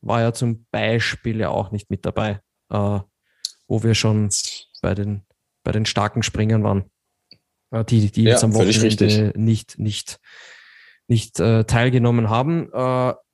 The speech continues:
Speaker 1: starker Start von Domen Preutz. Ähm,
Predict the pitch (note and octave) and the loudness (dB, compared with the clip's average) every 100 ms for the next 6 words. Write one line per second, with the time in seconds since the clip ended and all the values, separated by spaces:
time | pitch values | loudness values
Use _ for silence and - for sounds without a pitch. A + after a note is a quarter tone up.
0 | _ C3 - A#2+ A#2+ C#3+ D#3 - - A#2 | _ -6 -2 0 0 2 0 0 0 0
1 | C#3 - C3 B2 C#3 C3+ - G#2+ A#2 G3 | 0 -2 -2 0 0 0 -2 -2 0 -2
2 | - - - C3 C3 C3 C3+ C3+ C3+ | -4 -8 -4 2 4 4 4 2 0